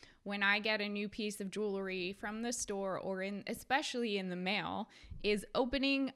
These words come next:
that package and the anticipation of getting to the piece within the box, within the pouch, under the tissue paper, et cetera. And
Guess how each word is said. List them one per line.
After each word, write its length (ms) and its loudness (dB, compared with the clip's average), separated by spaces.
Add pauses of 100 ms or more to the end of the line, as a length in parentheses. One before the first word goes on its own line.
that 260 2
package 840 0
and 180 -2
the 80 -2
anticipation 1300 -4
of 140 -4
getting 320 -2
to 160 -4
the 80 -4
piece 600 -2 (320)
within 380 -2
the 80 0
box, 480 -2
within 320 -2
the 80 -2
pouch, 680 -2
under 280 -4
the 120 -2
tissue 380 -4
paper, 580 -2
et 120 -6
cetera. 540 -2 (880)
And 420 6